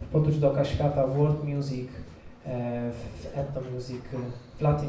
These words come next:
music, także już zapraszamy. A dzisiaj, proszę Państwa,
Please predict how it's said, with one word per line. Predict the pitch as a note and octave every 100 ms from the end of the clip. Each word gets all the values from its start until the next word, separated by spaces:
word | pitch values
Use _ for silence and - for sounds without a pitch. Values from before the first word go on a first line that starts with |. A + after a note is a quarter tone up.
| B2+
music, | - - -
także | B2+ B2 B2+
już | C#3+ - - - - -
zapraszamy. | C3+ C#3 - C3+ C#3+ - - - - - - - - -
A | G#3
dzisiaj, | A#3 C4+ C4+ C3+ - -
proszę | E3 -
Państwa, | F3 E3 D3